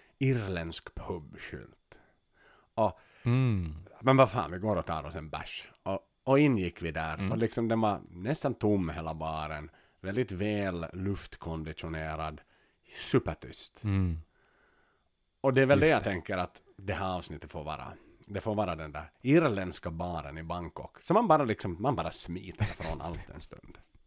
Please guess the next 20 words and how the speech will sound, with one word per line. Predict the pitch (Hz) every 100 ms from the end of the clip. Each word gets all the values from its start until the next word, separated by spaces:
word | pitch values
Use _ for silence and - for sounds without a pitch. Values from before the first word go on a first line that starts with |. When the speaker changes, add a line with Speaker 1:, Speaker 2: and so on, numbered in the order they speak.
| _ _ _ _ _
Speaker 2:
<laughs> | - - - - _ _ _ _ _ _
Exakt. | 147 156 190 - - - _ -
Ja, | 185 90 -
här | - 151 180 - -
nu | 139 175 131 127 135
liksom | 135 151 - 156 127 - _
allt | - 175 170 -
är | 120
som | 110 104
vanligt. | 90 92 87 85 98 - - - -
Speaker 1:
Mm. | 123
Speaker 2:
E-, | 123
eller, | 123 120
eller | 117 113 107
det | 113
är |
som | 113 113
ett | 107
vakuum. | 92 104 107 82 - - - - - -
Speaker 1:
Ja, | 196 214